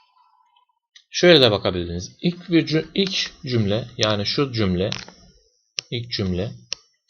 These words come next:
ve beşinci cümle olan şurada, beşinci hariçte soru anlamı var mı? Var.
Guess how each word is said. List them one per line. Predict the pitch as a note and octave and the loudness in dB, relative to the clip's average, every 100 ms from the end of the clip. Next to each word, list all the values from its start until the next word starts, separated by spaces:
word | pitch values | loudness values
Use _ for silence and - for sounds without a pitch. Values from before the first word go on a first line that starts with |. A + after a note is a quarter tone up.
| _ _ D3 | _ _ 0
ve | D#3+ D3+ D#3+ - _ _ _ _ C#3 | 2 4 0 -12 _ _ _ _ 4
beşinci | - - E3+ F3+ | 4 4 2 2
cümle | D3+ B2 A2+ | 0 2 2
olan | G#2+ G#2 | 2 0
şurada, | - - D#3+ B2+ G#2+ - - _ _ _ - | -2 -2 2 4 4 2 -20 _ _ _ 0
beşinci | A2+ - A#2+ B2+ | 0 0 0 2
hariçte | A2 A2+ - D3 | 2 -2 -6 -8
soru | - E3+ F#3+ | 2 6 8
anlamı | F#3 E3 D#3+ E3 | 8 6 2 4
var | G3 F3 | 4 4
mı? | D3 F#3 D3+ | 2 -4 2
Var. | - - | 4 4